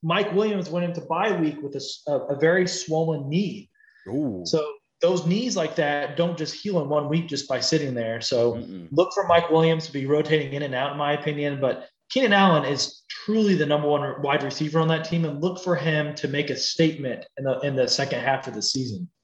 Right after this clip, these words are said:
Speaker 2: Oh, man, I cannot wait because you, Keenan Allen is a guy that, for some reason, not everyone is extremely high on when they honestly should be. That guy is great to watch. That
Speaker 1: Mm-hmm.
Speaker 2: guy, man, football. Plus, as the veteran out there,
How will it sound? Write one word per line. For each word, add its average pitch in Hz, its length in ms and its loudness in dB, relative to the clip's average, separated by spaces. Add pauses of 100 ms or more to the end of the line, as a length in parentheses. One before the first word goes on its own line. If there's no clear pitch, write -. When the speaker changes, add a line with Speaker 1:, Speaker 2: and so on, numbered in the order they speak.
(120)
Speaker 2:
Oh, 113 160 -2
man, 107 160 -2
I 131 120 2
cannot 117 440 -2
wait 120 240 2
because 113 380 -4
you, 117 80 -2
Keenan 147 340 -4
Allen 139 300 2
is 127 180 2
a 120 80 0
guy 117 300 0
that, 107 240 -4 (440)
for 110 100 -6
some 175 260 0
reason, 143 280 2
not 156 200 0
everyone 147 380 2
is 120 120 0
extremely 139 500 -2
high 139 260 0
on 110 240 0 (360)
when 123 220 2
they 135 100 4
honestly 147 400 0
should 139 380 2
be. 90 140 -10 (140)
That 110 140 -6
guy 131 160 2
is 123 300 2
great 131 340 2
to 117 100 -6
watch. 117 380 -2 (540)
That 120 220 0
Speaker 1:
Mm-hmm. - 20 -4
Speaker 2:
guy, 113 180 2
man, 117 300 0
football. 110 300 -2
Plus, 147 280 0
as 120 220 -2
the 117 80 -4
veteran 131 460 2
out 127 180 -2
there, 123 240 -2